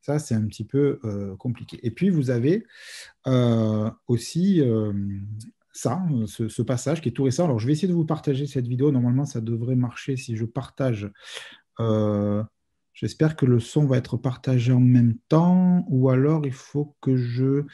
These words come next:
je regarde si je dois, attendez, je vais faire ça. Si je repartage, si je, voilà, je partage l'audio, ok.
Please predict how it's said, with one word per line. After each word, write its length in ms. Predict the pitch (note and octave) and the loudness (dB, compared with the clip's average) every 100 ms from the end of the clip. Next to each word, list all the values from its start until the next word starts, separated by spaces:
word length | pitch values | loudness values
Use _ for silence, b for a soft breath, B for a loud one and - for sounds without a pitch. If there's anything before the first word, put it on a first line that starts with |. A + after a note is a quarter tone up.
| B B B B _ | B B B B _
je 160 | F#3 A#2 | -4 0
regarde 280 | B2 C#3+ D#3 | 2 2 0
si 340 | - C3+ B2+ | -4 -4 -2
je 240 | B2 A#2 | -4 -4
dois, 280 | A#2 A#2 B2 | -6 -2 -4
attendez, 240 | A#2 G#2+ G2 | -2 -2 -2
je 60 | |
vais 60 | A2 | -4
faire 240 | - A2 | -6 -8
ça. 400 | - B2+ C#3 F3 F3+ _ _ _ | -6 -2 0 0 -4 _ _ _
Si 160 | - C3 | -10 -6
je 140 | A#2+ | -2
repartage, 760 | A#2 B2 C#3 C#3+ B2+ - C3+ B2 | 0 0 0 0 -2 -2 0 0
si 100 | - | 0
je, 80 | A#2+ | 0
voilà, 240 | C3+ A2 | 2 0
je 100 | F#2+ | 0
partage 360 | F#2 A#2+ C3+ B2 | -4 0 2 4
l'audio, 320 | A#2+ A2 B2+ D3+ | 4 4 2 2
ok. 240 | B2 - | -2 -4